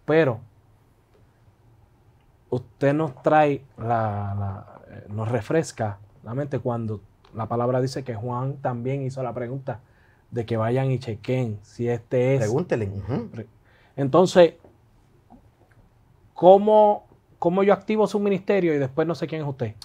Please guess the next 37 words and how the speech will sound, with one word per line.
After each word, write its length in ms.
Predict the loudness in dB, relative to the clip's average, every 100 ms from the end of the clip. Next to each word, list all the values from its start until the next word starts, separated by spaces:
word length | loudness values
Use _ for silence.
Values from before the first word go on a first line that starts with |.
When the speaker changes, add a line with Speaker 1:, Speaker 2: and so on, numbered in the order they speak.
| -20 _ _ _ -4
Speaker 2:
Porque 320 | -4 -2 -6
él 100 | -6
se 180 | -4 -2
confunde 600 | -2 -4 -2 0 2 0
por 220 | 2 -2
lo 200 | 0 -4
que 100 | -4
él 60 | -4
estaba 480 | -4 -2 0 2 2
viviendo 640 | 0 -2 -2 -4 -6 -10 -16 _ _ _ _ _ _ _ -20 -8
y 120 | -2
dejó 280 | 0 0 0
de 120 | 0
vivir 320 | 0 0 -2 -2
por 160 | -4
revelación. 760 | -2 -2 -2 -4 -4 -4 -4 -8 -16 _ _ _ _ _ _ _ _ _
Mira, 260 | -4 -2 -2
mira 180 | 0 -2
qué 80 | 0
interesante. 640 | -2 0 -2 -6 -10 -16 -20 _ _ _
Mira 200 | -2 0
qué 60 | 0
interesante 420 | 0 0 -2 -4
lo 80 | -4
que 40 |
te 40 | -2
voy 100 | -2
a 20 |
decir. 240 | -2 -8
Lo 20 |
que 60 | -14
te 40 | -14
voy 40 |
a 20 |
decir 120 | -6 -6
es 20 |
profundo. 480 | -4 -8 -8 -12 -14